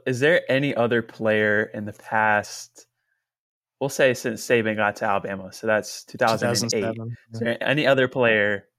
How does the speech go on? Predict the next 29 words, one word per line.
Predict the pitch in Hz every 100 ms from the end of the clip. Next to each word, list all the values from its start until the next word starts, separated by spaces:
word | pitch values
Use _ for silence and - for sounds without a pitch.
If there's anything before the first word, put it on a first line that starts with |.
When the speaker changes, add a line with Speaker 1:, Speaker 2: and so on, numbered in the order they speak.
| -
Speaker 1:
two | 110
thou-, | 104 - -
same | - -
thing, | - - - -
seven, | - 285 185
eight, | - -
Speaker 2:
<laughs> |
Speaker 1:
whatever. | - - - - _ _ _ _ _ _ _ _ _ _ -
Uh, | 117 107 101 -
is | 131
there | 127 -
any | 131 135
other | 139 120
player | - 127 123 117
like | 107 107
that | 113 107 107
where | 107
you | -
could | 135 113
say, | - 113 110
if | 110
you | 123
take | 120 120 104 -
this | 110 110
person | 120 113 120 104
off | 104 107 -
of | 110 95
their | 107 104
team, | - 113 101 95